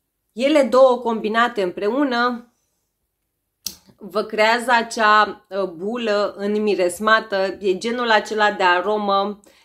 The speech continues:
care pur și simplu și fără nici cea mai mică exagerare, lumea cu care veți intra în contact, da, persoanele cu care vă veți întâlni și cu care veți schimba două, trei cuvinte,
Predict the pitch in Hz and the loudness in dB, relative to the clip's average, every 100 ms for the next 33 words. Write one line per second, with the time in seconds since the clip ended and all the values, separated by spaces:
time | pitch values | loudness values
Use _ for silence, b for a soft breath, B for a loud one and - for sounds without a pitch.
0 | b 196 185 185 - 254 - 247 233 - | b -4 -2 -4 -8 -10 -8 -8 -8 -6
1 | 220 214 170 170 175 - 196 185 - - | -4 -4 -2 -2 -2 -8 -8 -12 -16 -4
2 | 233 233 202 214 226 - 220 214 202 208 | -2 0 0 -2 -4 -4 -2 0 0 -2
3 | 202 185 - - 175 175 180 196 196 180 | -4 -6 -4 -4 -4 -2 0 0 2 0
4 | 180 b b b 196 214 262 277 240 240 | -2 b b b -8 -2 0 2 2 0
5 | 208 202 196 196 185 185 196 185 208 214 | -4 0 0 0 -2 -4 -6 -4 0 2
6 | 226 220 208 196 190 190 190 175 - - | 2 -2 -6 -6 -6 -4 -2 -4 -4 -6
7 | 180 180 196 175 - 214 254 247 240 214 | -2 0 -2 -4 0 0 0 -4 -6 -2
8 | 214 208 190 196 202 196 202 190 190 196 | 0 0 -2 -4 -4 -4 -4 -6 -4 -2
9 | 220 226 - 165 156 165 165 151 175 - | -2 -4 -10 -14 -6 -4 -4 -4 -4 -6
10 | - 170 170 202 202 202 190 - 180 180 | -8 -6 0 0 0 -2 -2 -6 -8 -8
11 | 175 190 214 170 185 - | -10 -6 -6 -2 -2 -4